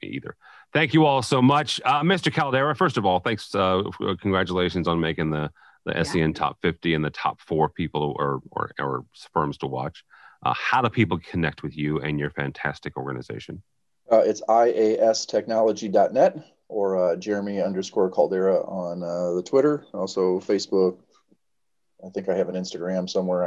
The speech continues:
Speaker 3: I, I don't know. I'm, all that stuff.
Speaker 1: All right. Very good. Uh, Mister, uh, Boyd, nice to see you as always, sir.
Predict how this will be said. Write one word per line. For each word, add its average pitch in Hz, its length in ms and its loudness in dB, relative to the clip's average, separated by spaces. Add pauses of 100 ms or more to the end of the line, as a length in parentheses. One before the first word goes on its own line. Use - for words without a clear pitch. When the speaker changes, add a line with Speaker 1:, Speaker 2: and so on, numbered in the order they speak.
(140)
Speaker 3:
I, 87 60 2
I 90 40 2
don't 85 120 -4
know. 82 220 -8 (100)
I'm, - 420 -10
all 110 180 4
that 87 140 0
stuff. - 300 -6 (500)
Speaker 1:
All 71 60 -8
right. 73 240 -10 (220)
Very - 180 -14
good. 82 240 -8 (640)
Uh, 92 280 2
Mister, 110 460 4
uh, 78 120 2
Boyd, 78 320 0
nice 92 240 -2
to 85 80 -12
see 78 140 -12
you 69 140 -8
as 65 120 -6
always, 65 280 -6
sir. 95 220 -6